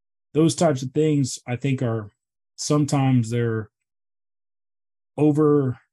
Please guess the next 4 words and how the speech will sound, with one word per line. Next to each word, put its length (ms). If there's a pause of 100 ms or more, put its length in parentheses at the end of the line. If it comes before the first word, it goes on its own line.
(120)
expected 720
and 240
undercoached, 1000 (440)
um, 540